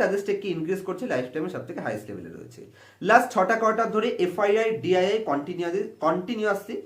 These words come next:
তাদের স্টেককে ইনক্রিজ করে চলেছে। তো একদম ক্লিয়ার কাট, একটা কোম্পানির শেয়ার প্রাইস অ্যাপ্রিসিয়েশন হওয়ার জন্য যেই যেই পজিটিভ সাইন থাকা দরকার, কোম্পানির বিজনেসের আউটলুক ভালো আছে,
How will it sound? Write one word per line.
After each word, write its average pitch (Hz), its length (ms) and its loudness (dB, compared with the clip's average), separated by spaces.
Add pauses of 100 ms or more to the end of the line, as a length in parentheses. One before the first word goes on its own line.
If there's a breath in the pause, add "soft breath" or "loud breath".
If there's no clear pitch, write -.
(220 loud breath)
তাদের 180 240 2
স্টেককে 160 300 -4 (140)
ইনক্রিজ 135 340 -2
করে 101 180 -8
চলেছে। 85 280 -16 (420 soft breath)
তো 226 40 0 (240)
একদম 190 280 2 (120)
ক্লিয়ার 214 360 4
কাট, 123 140 0 (200)
একটা - 180 0 (100)
কোম্পানির 247 440 2
শেয়ার 196 180 6 (120)
প্রাইস 214 220 4 (120)
অ্যাপ্রিসিয়েশন 220 580 -2
হওয়ার 196 240 2
জন্য 113 180 -6 (480 loud breath)
যেই 233 240 8
যেই 294 220 2
পজিটিভ 196 260 2 (100)
সাইন 175 260 2
থাকা 151 240 -2
দরকার, - 240 -8 (380 soft breath)
কোম্পানির 214 400 6 (100)
বিজনেসের 226 420 2 (120)
আউটলুক 180 340 2 (100)
ভালো 185 140 6 (100)
আছে, 185 140 -2